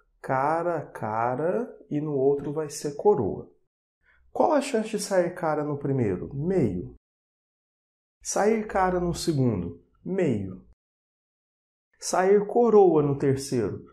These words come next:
Meio. O que que você vai fazer com esses números?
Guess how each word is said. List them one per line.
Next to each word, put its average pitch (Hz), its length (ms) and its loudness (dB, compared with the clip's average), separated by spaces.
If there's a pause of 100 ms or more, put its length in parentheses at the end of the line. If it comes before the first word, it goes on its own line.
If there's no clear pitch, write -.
(180)
Meio. 185 460 -4
O - 760 -20
que 220 120 -6
que 220 80 -10
você 233 100 0
vai 196 180 0
fazer 143 280 -2
com 143 80 -2
esses 131 260 -4
números? 208 500 -2